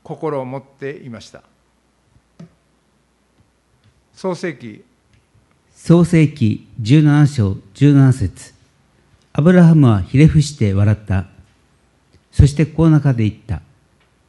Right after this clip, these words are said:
Speaker 2: 「百歳の者に子が生まれるだろうか。さらにしても九十歳の女が子を産めるだろうか。」
Speaker 1: はい。アブラハムは神様にの、目の前にして、ひれ伏したんですね。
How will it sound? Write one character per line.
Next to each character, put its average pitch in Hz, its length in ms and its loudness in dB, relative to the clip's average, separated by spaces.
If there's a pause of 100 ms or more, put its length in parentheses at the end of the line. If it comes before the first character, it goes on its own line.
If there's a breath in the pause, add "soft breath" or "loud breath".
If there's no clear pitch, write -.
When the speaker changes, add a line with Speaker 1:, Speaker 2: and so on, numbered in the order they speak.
(120)
Speaker 2:
「百 131 220 -4
歳 196 180 2
の 170 80 4
者 123 220 4
に 95 180 -4 (280)
子 165 120 -2
が 165 120 2
生 151 40 0
ま 139 160 2
れ 147 80 0
る 147 120 0
だ 127 100 -2
ろ 117 120 -2
う 101 60 -4
か。 87 220 -10 (640)
さ - 180 -4
ら 180 140 0
に 131 80 0
し - 100 -10
て - 80 -10
も 95 220 -6 (400)
九 175 180 0
十 175 160 -2
歳 135 240 -4
の 110 140 -2
女 110 200 -2
が 95 200 -4 (320)
子 151 180 0
を 151 40 2
産 139 100 0
め 147 80 2
る 143 80 -2
だ 131 100 -4
ろ 123 140 0
う 104 80 -6
か。」 85 180 -14 (1300)
Speaker 1:
は 139 160 -14
い。 104 140 -20 (500)
ア 180 120 -4
ブ 202 80 -2
ラ 196 100 0
ハ 190 60 -2
ム 156 100 -10
は 139 160 -8
神 196 200 -8
様 165 280 -8
に 131 280 -14 (480)
の、 151 220 -18 (460)
目 165 260 -14
の 170 100 -10
前 165 200 -8
に 143 100 -14
し - 140 -20
て、 131 320 -12 (920)
ひ - 180 -10
れ 196 120 -4
伏 151 120 -12
し - 60 -20
た 170 120 -14
ん 139 60 -16
で 110 80 -20
す - 120 -20
ね。 110 220 -20